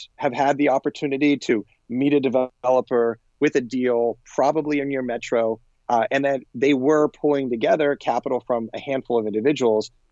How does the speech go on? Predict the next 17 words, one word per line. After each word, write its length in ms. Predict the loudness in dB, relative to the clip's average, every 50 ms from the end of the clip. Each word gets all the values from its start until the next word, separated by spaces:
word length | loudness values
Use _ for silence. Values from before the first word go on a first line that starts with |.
| _ _ _ _
But 140 | -4 0 2
given 280 | 2 2 2 2 0
that 180 | 2 0 0 -2 -6 _ _ _ -4
real 200 | 0 2 2 2
estate 260 | 2 0 -2 -2 -2
is 80 | -4 -6
capital 380 | -2 -2 -2 -2 -2 -4 -6
intensive, 580 | -6 -8 -6 -6 -6 -6 -2 -2 -2 -2 -2 -6 _ _ _ _ _ _ _ _
they 140 | 0 2 2
always 360 | 4 4 4 4 2 2 0
need 240 | -2 -4 -4 -4 -4
to 180 | -4 -4 -4 -2
assemble 460 | -4 -4 -4 -4 -2 0 0 -2 -2
millions 440 | -2 -2 0 0 0 0 0 -2 -4
of 80 | 0
dollars 420 | 2 4 4 4 4 2 0 -2 -4
for 160 | -6 -8